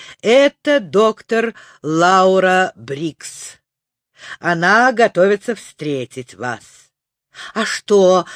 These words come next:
доктор Брикс знает о нашем существовании?» — спросил Рекс. «Да, она в курсе всех моих дел. Вы можете называть её просто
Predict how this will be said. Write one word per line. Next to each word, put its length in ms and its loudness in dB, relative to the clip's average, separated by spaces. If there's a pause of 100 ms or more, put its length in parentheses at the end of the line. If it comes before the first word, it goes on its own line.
(140)
доктор 480 0
Брикс 500 -6 (200)
знает 800 -4 (180)
о 160 2
нашем 540 -2
существовании?» — 1000 -4
спросил 440 -6
Рекс. 480 -4 (260)
«Да, 760 -2 (260)
она 320 -2
в 120 -20
курсе 600 0
всех 360 -8
моих 300 -6
дел. 300 -6 (400)
Вы 420 0
можете 600 -4 (280)
называть 500 -2
её 140 0
просто 600 -4